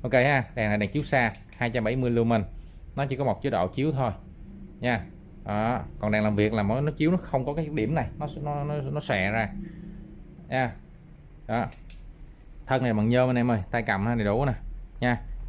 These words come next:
Đó, rất là rẻ luôn, bây giờ nó làm cái này rẻ thiệt. Hai trăm K cho một cái đèn này nha anh em, hai trăm K. Đó,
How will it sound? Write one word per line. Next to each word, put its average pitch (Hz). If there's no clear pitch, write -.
Đó, 117
rất 180
là 143
rẻ 120
luôn, 143
bây 127
giờ 117
nó 135
làm 123
cái 135
này 117
rẻ 113
thiệt. 127
Hai 139
trăm 135
K 131
cho 131
một 104
cái 135
đèn 107
này 98
nha 101
anh 110
em, 113
hai 120
trăm 110
K. -
Đó, 117